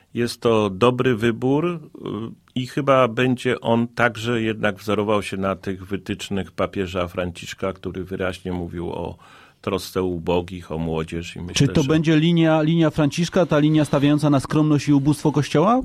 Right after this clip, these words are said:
Speaker 1: Tak,
Speaker 2: Zdaniem
Speaker 1: tak.
Speaker 2: księdza?
Speaker 1: Tak, on, on jest człowiekiem, ja go nie znam osobiście, ale znam go z relacji. I jest to człowiek skromny, oddany Kościołowi i myślę, że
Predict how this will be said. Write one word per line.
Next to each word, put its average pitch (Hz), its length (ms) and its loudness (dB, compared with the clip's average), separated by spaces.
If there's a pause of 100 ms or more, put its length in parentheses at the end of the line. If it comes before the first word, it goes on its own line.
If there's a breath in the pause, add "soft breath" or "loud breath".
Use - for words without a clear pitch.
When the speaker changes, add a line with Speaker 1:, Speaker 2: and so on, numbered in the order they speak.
Speaker 1:
Tak, 98 180 4
Speaker 2:
Zdaniem 123 200 6
Speaker 1:
tak. 82 80 6
Speaker 2:
księdza? 180 360 4
Speaker 1:
Tak, 214 280 4
on, 208 160 2
on 208 180 2
jest 202 200 0
człowiekiem, 175 500 0
ja 165 100 6
go 180 100 0
nie 208 140 2
znam 139 220 2
osobiście, 120 440 0
ale 113 120 4
znam 120 200 2
go 123 100 -2
z 123 80 -4
relacji. 131 680 -2
I 117 180 -4
jest 127 200 -2
to 127 80 -2
człowiek 113 360 -2
skromny, 123 840 2 (160)
oddany 95 1000 0
Kościołowi 95 840 -2 (380 loud breath)
i 101 80 -4
myślę, 95 380 -2
że 87 540 -4